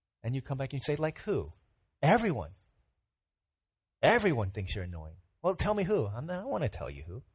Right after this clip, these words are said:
But everyone thinks that. They're just afraid to say it to you." When someone says that, what are they trying to say? When they say everyone saw it, why don't they, they're not telling you names because they don't want you to go and ask them.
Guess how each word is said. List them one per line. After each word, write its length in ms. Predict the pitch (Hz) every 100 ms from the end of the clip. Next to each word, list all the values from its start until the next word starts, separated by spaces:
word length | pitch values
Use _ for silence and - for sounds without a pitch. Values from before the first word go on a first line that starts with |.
| _ _ -
But 120 | 151
everyone 260 | 190 202 165
thinks 260 | 202 - 90
that. 220 | 101 - _ _ _ _ _ _ _ _ -
They're 100 | 143
just 200 | 156 -
afraid 260 | - 139 135
to 60 |
say 220 | - 165
it 80 | 143
to 100 | -
you." 120 | 90 - _ _ _ _ _ _ _ _ -
When 120 | 180
someone 280 | - 269 440
says 320 | - 160 160
that, 160 | 117 110
what 100 | 185
are 60 | 269
they 100 | 214
trying 200 | 180 160
to 80 |
say? 380 | - 156 110 78 _ _ _ _ _ _ -
When 80 | 226
they 80 |
say 160 | 277 247
everyone 440 | 165 214 214 208 180
saw 260 | - 208
it, 80 | 185 - -
why 160 | 156 202
don't 160 | 269 269
they, 180 | 262 - _ _ _ _ _ _ -
they're 140 | 196 254
not 180 | 254 -
telling 300 | 214 226 196
you 80 |
names 220 | 190 233 180
because 240 | 185 175
they 100 | 214
don't 100 | 240
want 200 | 185 -
you 40 |
to 80 | 165
go 100 | 185
and 80 | 208
ask 320 | 240 269 -
them. 260 | 143 101